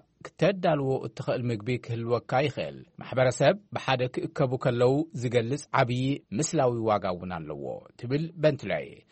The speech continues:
ዝተኣኻኸብና ምዃንና ወይ ቤት ትምህርቲ ምዃንና ዘርኢ ሓበራዊ ሰነድ ምህላውና ድማ ዓብዪ ዋጋ ኣለዎ በለት ብምስዓብ። ኣብ መወዳእታ ሽሕን ሸሞንተ ሚእትን ስሳታት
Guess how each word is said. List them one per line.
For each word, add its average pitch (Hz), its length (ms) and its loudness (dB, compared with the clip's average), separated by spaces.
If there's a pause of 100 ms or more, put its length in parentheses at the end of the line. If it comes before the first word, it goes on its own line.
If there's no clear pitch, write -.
(300)
ዝተኣኻኸብና 156 840 0
ምዃንና 123 420 -2 (260)
ወይ 131 200 0 (220)
ቤት 151 240 -2
ትምህርቲ 147 340 0
ምዃንና 135 400 2 (140)
ዘርኢ 113 280 2 (200)
ሓበራዊ 123 480 2
ሰነድ 110 360 -4
ምህላውና 113 500 -2
ድማ 87 200 -8 (340)
ዓብዪ 113 340 4
ዋጋ 98 280 2
ኣለዎ 87 300 -4 (160)
በለት 95 320 -8
ብምስዓብ። 69 540 -8 (260)
ኣብ 127 120 0
መወዳእታ 165 420 4 (180)
ሽሕን 190 320 -4
ሸሞንተ 151 480 2
ሚእትን 127 300 -6
ስሳታት 131 720 2